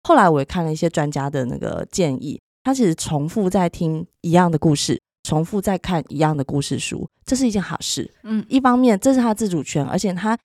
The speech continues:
Speaker 1: 也不断不断地在里面发现新的故事的想象力。因为我后来发现，即便是同一本书、同一本故事、同一则故事就好了，它都会有不一样的开展。
Speaker 2: 嗯。
Speaker 1: 对，我觉得这也是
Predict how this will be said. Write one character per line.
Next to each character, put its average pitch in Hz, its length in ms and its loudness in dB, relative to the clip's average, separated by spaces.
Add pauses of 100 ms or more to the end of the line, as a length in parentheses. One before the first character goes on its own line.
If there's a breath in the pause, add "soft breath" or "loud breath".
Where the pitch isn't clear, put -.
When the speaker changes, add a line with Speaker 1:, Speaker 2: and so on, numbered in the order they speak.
(120)
Speaker 1:
也 151 180 -4
不 170 120 -2
断 247 160 2
不 190 120 0
断 208 140 2
地 180 60 0
在 190 160 0
里 143 80 -6
面 170 180 0
发 151 120 -6
现 170 200 0
新 220 340 2
的 202 80 8
故 185 220 2
事 185 200 2
的 147 220 4 (140)
想 135 260 -4
象 151 300 0
力。 147 140 -2
因 202 120 2
为 285 60 6
我 175 140 4
后 190 80 4
来 170 100 4
发 165 140 0
现， 175 140 0 (200)
即 190 180 -4
便 233 220 6
是 214 120 0
同 151 320 -2
一 175 120 -4
本 - 260 0
书、 117 420 -4
同 147 220 -2
一 175 100 -4
本 104 260 -2
故 156 200 0
事、 - 300 -4 (200)
同 165 180 2
一 - 100 -4
则 151 340 2
故 170 180 4
事 156 200 2
就 151 120 4
好 147 240 -2
了， - 200 -6 (240)
它 294 100 4
都 311 160 8
会 302 180 8
有 160 300 4
不 285 140 4
一 170 160 -2
样 185 240 2
的 160 180 -2
开 165 260 -2
展。 - 220 0 (320)
Speaker 2:
嗯。 220 200 -6
Speaker 1:
对， 151 280 -2
我 156 80 2
觉 185 100 2
得 208 140 4
这 208 140 4
也 170 80 4
是 175 280 0